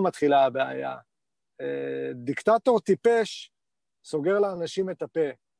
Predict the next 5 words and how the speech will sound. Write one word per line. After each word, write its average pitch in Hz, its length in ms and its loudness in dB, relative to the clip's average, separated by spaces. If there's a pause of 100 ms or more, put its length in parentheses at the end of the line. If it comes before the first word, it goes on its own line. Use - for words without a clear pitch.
(140)
דיקטטור 143 800 0
גאון 202 480 2 (760)
מסביר 131 380 -2
לאנשים 196 720 -2 (320)
מדוע 175 800 0